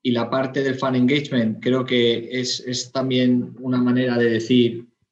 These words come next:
poner al aficionado en el centro de todo, ya sea cuando puedes venir al estadio o ya sea cuando estás en casa consumiendo el Valencia de la forma en la que tú elijas, ¿no?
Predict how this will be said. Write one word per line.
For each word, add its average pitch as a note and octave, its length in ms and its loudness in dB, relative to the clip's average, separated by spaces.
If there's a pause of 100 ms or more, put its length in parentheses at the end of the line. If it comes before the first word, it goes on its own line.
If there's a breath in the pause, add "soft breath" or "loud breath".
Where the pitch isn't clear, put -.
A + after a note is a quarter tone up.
(400)
poner D3 320 0
al C3+ 100 0
aficionado B2 800 2
en A#2+ 100 0
el A2+ 120 0
centro C3+ 420 -2
de A2 120 0
todo, D#3+ 440 0
ya C3+ 160 -2
sea B2 480 -2 (440 loud breath)
cuando A#2+ 320 2
puedes D#3+ 240 2
venir D#3+ 240 2
al C#3+ 120 0
estadio F3+ 640 -2 (220)
o B2 100 2
ya C#3 180 0
sea C#3+ 320 0
cuando A#2+ 220 0
estás B2 300 -2
en A#2 120 0
casa B2+ 320 -4
consumiendo C3 1040 2
el A#2 100 -4
Valencia B2 540 -2
de A#2+ 80 -4
la G#2+ 80 -4
forma B2 260 0
en A#2 60 -2
la A2 80 -4
que G#2+ 120 -2
tú G#2+ 160 -2
elijas, G2 480 -8
¿no? D#3 300 -4